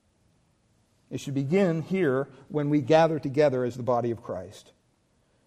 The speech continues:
If you're talking with someone you know, and you see a visitor alone at a table and they're visiting our church for the same, for the first time, I pray to the Lord that someone would go over and introduce themselves, and don't let them eat at that table by themselves.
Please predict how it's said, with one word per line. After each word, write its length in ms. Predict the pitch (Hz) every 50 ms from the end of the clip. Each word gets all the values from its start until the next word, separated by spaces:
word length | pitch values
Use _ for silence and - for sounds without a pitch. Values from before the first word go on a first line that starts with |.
| _ _ _
If 60 | -
you're 60 | 120
talking 360 | - 160 156 151 147 147 143
with 100 | 131 123
someone 320 | - - 160 151 151 135 117
you 100 | 113 117
know, 400 | 135 147 151 151 156 156 151 - - - _ _ _ _ _ _ _
and 100 | - 117
you 60 | 120
see 220 | 117 - - 156 135
a 40 | 120
visitor 420 | 120 151 156 131 143 123 135 123
alone 340 | 117 123 139 147 147 147 147
at 100 | 123 113
a 60 | 117
table 380 | - - 175 160 160 165 160 131
and 60 | 117
they're 80 | 127
visiting 360 | 131 120 147 147 160 156 139 127
our 80 | 120
church 260 | - - 156 151 143
for 100 | - -
the 80 | 131 113
same, 380 | - - - 151 147 147 143 - - - - _ _
for 100 | _ 143
the 80 | 127 117
first 300 | - 160 156 143 - -
time, 380 | 160 147 151 156 160 165 165 - _ _ _ _ _
I 80 | - -
pray 380 | 117 - - 175 175 175 165 165 - - - _ _ _ _ _
to 100 | - 156
the 80 | 131 139
Lord 400 | 143 143 180 175 202 180 143 123
that 100 | 147 -
someone 320 | - - 165 170 165 143
would 160 | 135 139 131 123
go 180 | 143 147 156
over 180 | 165 165 160 147
and 80 | 131
introduce 360 | 139 147 147 143 139 160 151 -
themselves, 400 | 139 127 - 147 135 131 120 127
and 80 | 120 - - - _ -
don't 200 | 214 220 214 208
let 140 | 180 147
them 120 | - 151 127
eat 120 | 127 123
at 100 | 113 113
that 160 | 123 104 -
table 240 | - 120 110 101 104
by 140 | 101 101 98
themselves. 500 | 98 98 95 - - - - _ _